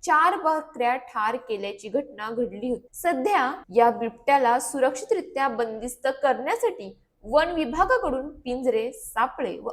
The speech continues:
अतिरिक्त ट्रॅप कॅमेरे लावण्यात आले असून शोध मोहीम सुरू आहे.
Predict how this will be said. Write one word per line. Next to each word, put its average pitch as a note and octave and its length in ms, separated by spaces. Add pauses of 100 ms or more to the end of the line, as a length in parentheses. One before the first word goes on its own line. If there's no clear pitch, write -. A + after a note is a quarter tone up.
(140)
अतिरिक्त F4+ 560
ट्रॅप A#3+ 360 (120)
कॅमेरे A3 460
लावण्यात F#3+ 340 (140)
आले G#3 200
असून C4 320 (380)
शोध G4 360
मोहीम F4+ 360
सुरू A3+ 360
आहे. F#3 240